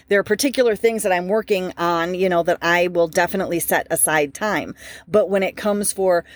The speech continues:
protecting and grounding and shielding and all those things, those are automatic for me every day.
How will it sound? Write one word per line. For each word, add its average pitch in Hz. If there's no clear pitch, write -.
protecting 214
and 185
grounding 185
and 170
shielding 196
and 180
all 175
those 180
things, 196
those 185
are -
automatic 170
for 165
me 156
every 151
day. 156